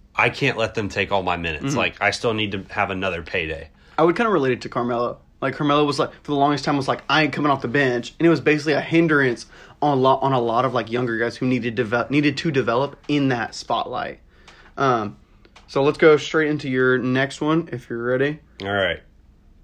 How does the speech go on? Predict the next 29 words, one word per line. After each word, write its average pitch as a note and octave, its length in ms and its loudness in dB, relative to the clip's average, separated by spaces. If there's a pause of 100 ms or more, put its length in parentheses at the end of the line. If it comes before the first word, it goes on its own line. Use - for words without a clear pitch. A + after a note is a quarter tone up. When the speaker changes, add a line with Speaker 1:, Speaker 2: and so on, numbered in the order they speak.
(260)
Speaker 1:
So, G2+ 300 -2
do G#2 100 -2
you A2 60 0
want A2+ 160 -2
the A2 80 -4
question E3 580 0
or A2+ 140 0
do A2 80 -2
you A2 80 -2
want A2 160 -2
the F#2+ 80 -10
statement? E2+ 480 -6 (340)
Speaker 2:
Give A2+ 140 -6
me A2 80 -4
the G2+ 100 -8
statement. - 640 -14 (260)
Speaker 1:
Blazers G#2+ 320 0
suck. - 380 -8 (640)
Speaker 2:
<sighs> - 60 -10 (840)
Yeah. - 300 -14 (100)
Speaker 1:
The A2 60 -4
Blazers C3+ 580 -2 (500)
are B2 680 0
Speaker 2:
Shai D#3 240 0
don't F3 160 4
look B2 140 0
good. A#2+ 280 -4 (120)
Speaker 1:
so - 580 -2
bad. E2 360 -6